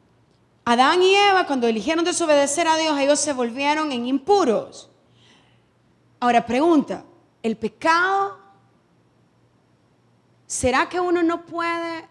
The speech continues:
resistirlo? El pecado es una elección. Adán y Eva, por elección,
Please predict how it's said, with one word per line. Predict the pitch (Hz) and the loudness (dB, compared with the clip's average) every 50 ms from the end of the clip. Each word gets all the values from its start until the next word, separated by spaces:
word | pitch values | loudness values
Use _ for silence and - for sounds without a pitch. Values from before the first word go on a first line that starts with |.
| _ _ | _ _
resistirlo? | 220 226 247 - - 262 - - - 349 262 190 175 160 147 123 - _ _ _ _ _ _ _ _ _ _ _ _ _ _ _ _ _ _ _ _ _ _ _ _ _ _ _ _ _ _ _ _ _ _ _ _ _ _ _ _ _ _ _ _ _ _ _ _ _ _ _ _ _ _ _ _ _ _ _ _ _ _ _ _ _ _ _ _ _ | -10 -10 -8 -8 -8 -10 -10 -8 -8 -6 -6 -6 -8 -10 -12 -14 -16 _ _ _ _ _ _ _ _ _ _ _ _ _ _ _ _ _ _ _ _ _ _ _ _ _ _ _ _ _ _ _ _ _ _ _ _ _ _ _ _ _ _ _ _ _ _ _ _ _ _ _ _ _ _ _ _ _ _ _ _ _ _ _ _ _ _ _ _ _
El | - 208 | -12 -4
pecado | - 240 226 - 277 262 269 302 294 | -4 -4 -2 0 0 0 0 0 0
es | 277 | 0
una | 302 302 302 285 | 0 -2 0 -2
elección. | 269 247 254 - - - 262 226 196 170 135 110 98 - _ _ _ _ _ _ _ _ _ _ _ _ _ _ _ _ _ _ _ _ _ _ _ _ _ _ _ _ _ _ _ _ _ _ _ _ _ _ _ _ _ _ _ _ _ _ _ _ _ _ _ _ _ _ _ _ _ _ _ _ _ _ _ _ _ _ _ | -4 -6 -6 -8 -10 -8 -8 -8 -10 -10 -12 -16 -20 -20 _ _ _ _ _ _ _ _ _ _ _ _ _ _ _ _ _ _ _ _ _ _ _ _ _ _ _ _ _ _ _ _ _ _ _ _ _ _ _ _ _ _ _ _ _ _ _ _ _ _ _ _ _ _ _ _ _ _ _ _ _ _ _ _ _ _ _
Adán | 208 208 226 240 269 294 | -2 0 0 0 0 -2
y | 302 311 330 | -6 -6 -4
Eva, | 339 339 330 311 277 247 226 - - - | -4 -4 -2 -2 -2 -2 -4 -6 -8 -4
por | 247 247 226 | -4 -2 -2
elección, | 226 220 226 226 220 220 - _ - - - - 349 339 339 339 320 269 214 185 175 | -2 -4 -4 -4 -6 -6 -8 _ -8 -6 -4 -2 -2 0 0 0 0 -2 -2 -6 -10